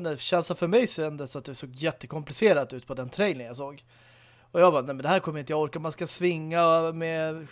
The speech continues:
skiftnyckeln och man ska göra pussel. Men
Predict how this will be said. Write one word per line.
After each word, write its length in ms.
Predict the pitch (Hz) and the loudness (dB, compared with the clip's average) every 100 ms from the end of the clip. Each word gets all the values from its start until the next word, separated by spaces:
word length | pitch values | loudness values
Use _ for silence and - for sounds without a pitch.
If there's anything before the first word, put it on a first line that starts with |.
| - | -8
skiftnyckeln 580 | - 175 - 170 165 160 | -2 -2 -2 -8 -6 -6
och 40 | |
man 80 | 165 | -6
ska 140 | 156 170 | -6 -4
göra 160 | 165 | -4
pussel. 580 | 156 180 170 - 170 165 160 - - _ _ | -2 -4 -4 -2 0 0 -2 -14 -20 _ _
Men 520 | - 175 170 156 147 | 0 4 4 0 -8